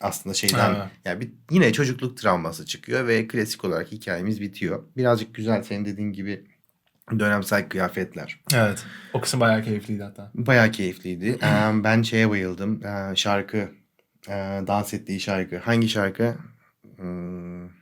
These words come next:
Speaker 1: fuck.
Speaker 2: Nerede dans ettiği şarkı?
Speaker 1: Evin içinde
Speaker 2: Tek
Speaker 1: dans
Speaker 2: başına
Speaker 1: ediyor.
Speaker 2: kaldığı
Speaker 1: Tek başına.
Speaker 2: zaman.
Speaker 1: Neydi?
Speaker 2: Hatırladım neyden bahsettiğini. Şu an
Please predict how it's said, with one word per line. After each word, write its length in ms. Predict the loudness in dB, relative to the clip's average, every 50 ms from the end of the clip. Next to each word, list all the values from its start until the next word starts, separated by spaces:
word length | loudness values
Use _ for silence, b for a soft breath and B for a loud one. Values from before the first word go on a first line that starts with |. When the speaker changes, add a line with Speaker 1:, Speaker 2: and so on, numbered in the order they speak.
| _ _ _ _ _ -20 -18
Speaker 1:
fuck. 560 | -14 -12 -12 -12 -12 -16 -16 -20 -20 -20 _ -6
Speaker 2:
Nerede 340 | -2 2 4 4 4 4 2
dans 220 | 0 0 -2 -4 -6
ettiği 220 | -10 -10 -10 -12
şarkı? 420 | -10 -8 -8 -10 -10 -10 -4 0 2
Speaker 1:
Evin 180 | 2 4 2
içinde 240 | 2 2 0 0 4
Speaker 2:
Tek 140 | 6 6 6
Speaker 1:
dans 80 | 6 6
Speaker 2:
başına 260 | 4 4 4 4 2
Speaker 1:
ediyor. 100 | 2 4
Speaker 2:
kaldığı 160 | 4 4 6 6 6
Speaker 1:
Tek 120 | 6 4
başına. 160 | 4 4 4
Speaker 2:
zaman. 180 | 2 2 2 0 -2
Speaker 1:
Neydi? 100 | 0 2
Speaker 2:
Hatırladım 480 | 4 6 8 8 8 8 6 4 2
neyden 280 | 2 2 2 2 2 0
bahsettiğini. 480 | -2 -2 -2 -4 -6 -6 -6 -6 -6
Şu 140 | -4 -4 -4
an 40 | -2